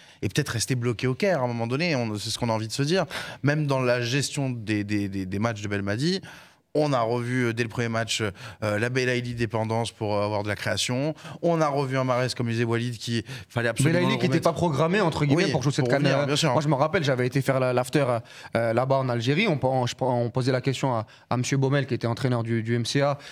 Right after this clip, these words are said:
Speaker 2: et, et à Belmadi, qu'on avait eu en interview. Il disait, déjà, euh, Youssef, qui se remette, euh, euh, sur pied, qu'il enchaîne les matchs, et cetera. Il est, à un moment donné, il était plus,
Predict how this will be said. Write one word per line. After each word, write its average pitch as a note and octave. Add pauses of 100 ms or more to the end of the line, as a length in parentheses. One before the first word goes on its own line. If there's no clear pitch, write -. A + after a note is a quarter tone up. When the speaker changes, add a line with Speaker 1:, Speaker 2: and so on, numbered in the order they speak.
(160)
Speaker 2:
et, D3+
et C#3+
à B2+
Belmadi, B2+
qu'on C3
avait B2
eu B2
en B2
interview. C3 (160)
Il B2+
disait, C3 (680)
déjà, F3+
euh, D3
Youssef, D#3+
qui F#3+
se -
remette, F#3
euh, C#3
euh, C3
sur D3+
pied, A3
qu'il F#3
enchaîne F3
les D#3
matchs, G3+
et F3
cetera. E3+ (160)
Il D#3+
est, F3
à E3+
un -
moment D#3+
donné, F3
il G#3+
était D3+
plus, E3